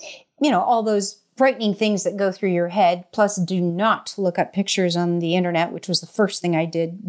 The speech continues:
Bad, bad, bad, Judy. And my husband said, "This is exactly what I signed up for. I'm not going anywhere." And he has since told me, Matt, I mean, he is the sweetest man in the world. I can't wait for you guys to meet.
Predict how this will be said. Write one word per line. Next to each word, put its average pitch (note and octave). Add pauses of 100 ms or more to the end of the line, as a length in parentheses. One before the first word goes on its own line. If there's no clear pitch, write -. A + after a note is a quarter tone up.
(120)
Bad, F#3 (140)
bad, F#3+
bad, F3
Judy. D#3+ (640)
And D4
my C#4+
husband E4
said, C4
"This C#4+
is C#4
exactly C4+
what G#3
I F3
signed F3
up E3+
for. D3
I'm A#3+
not C4
going B3+ (100)
anywhere." A3+ (400)
And A3+
he E4+
has E4+
since C4
told A3+
me, G#3
Matt, E3
I F#3+
mean, G3
he A3+
is G3+
the B3
sweetest G3+
man F3+
in -
the F3+
world. E3
I D#3+
can't G3
wait G3
for G#3+
you G3
guys E3+
to -
meet. D#3